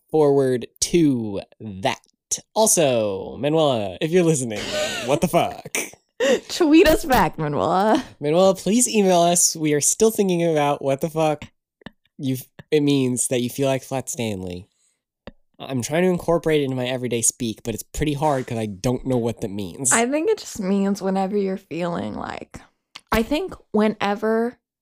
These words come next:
Speaker 1: But what do we do?
Speaker 2: whenever there's a feeling you can't describe,
Speaker 1: You
Speaker 2: it's
Speaker 1: feel
Speaker 2: like,
Speaker 1: like Flat Stanley?
Speaker 2: I feel like Flat Stanley.
Speaker 1: I don't,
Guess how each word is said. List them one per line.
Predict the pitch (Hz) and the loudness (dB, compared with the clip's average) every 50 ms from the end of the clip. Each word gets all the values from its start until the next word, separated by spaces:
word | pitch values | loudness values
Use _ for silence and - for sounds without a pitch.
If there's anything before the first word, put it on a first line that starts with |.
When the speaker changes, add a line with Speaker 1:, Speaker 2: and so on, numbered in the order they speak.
| _ | _
Speaker 1:
But | - 165 165 170 | -10 -8 -8 -8
what | 170 170 170 | -8 -8 -8
do | 175 180 | -10 -10
we | 170 170 160 | -10 -12 -14
do? | 170 - 165 170 170 160 151 139 156 | -12 -10 -8 -6 -6 -6 -8 -8 -4
Speaker 2:
whenever | 185 196 202 196 - - 202 208 214 240 247 262 262 | -2 -2 -2 -2 -2 -2 -2 -2 2 2 2 2 4
there's | 262 262 247 240 240 | 4 4 4 4 4
a | 233 220 | 2 0
feeling | - - 220 196 190 190 190 | -2 -2 -2 0 0 0 0
you | 185 165 | -2 -4
can't | - - - 165 - - | -6 -8 -10 -10 -8 -8
describe, | 185 185 - - 170 - - 104 - 208 277 - - - _ _ _ _ - | -10 -12 -12 -10 -8 -6 -4 -4 -4 -4 -4 -8 -10 -20 _ _ _ _ -10
Speaker 1:
You | - 120 | -10 -10
Speaker 2:
it's | - | -4
Speaker 1:
feel | - 156 | -4 -4
Speaker 2:
like, | 139 107 | -4 -4
Speaker 1:
like | - | -8
Flat | - - 113 107 - - | -14 -16 -14 -14 -12 -12
Stanley? | - 110 110 117 127 131 | -14 -12 -12 -12 -12 -12
Speaker 2:
I | 135 | -12
feel | - - - - | -10 -12 -12 -12
like | - | -8
Flat | - - - - | -10 -10 -10 -10
Stanley. | - - - - - - - 226 220 _ _ _ _ _ _ _ _ _ _ _ _ _ _ _ _ _ _ _ _ _ _ _ | -16 -16 -12 -12 -10 -8 -6 -8 -8 _ _ _ _ _ _ _ _ _ _ _ _ _ _ _ _ _ _ _ _ _ _ _
Speaker 1:
I | - 127 135 | -6 -4 -2
don't, | 143 143 139 120 - - | -2 -2 -2 -4 -8 -12